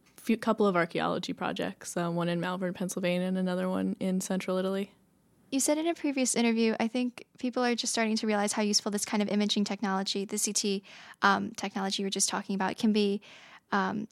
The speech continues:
Speaker 2: in applications other than medicine. So how does the C T scan process work exactly?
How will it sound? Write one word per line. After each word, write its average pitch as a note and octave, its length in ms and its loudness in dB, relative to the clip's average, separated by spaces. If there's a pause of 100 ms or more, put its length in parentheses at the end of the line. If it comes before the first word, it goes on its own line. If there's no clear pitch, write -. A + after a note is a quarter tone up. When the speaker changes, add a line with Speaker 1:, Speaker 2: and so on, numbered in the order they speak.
Speaker 2:
in G#3+ 180 6
applications G#3 560 4
other G3+ 160 4
than G3 160 2
medicine. G3 480 0 (320)
So A#3 300 0
how B3+ 140 4
does C#4+ 120 4
the F4 100 0
C C4+ 200 0
T A#3+ 160 0
scan G#3 260 0
process G3 420 -2
work F#3 240 -6
exactly? - 540 -6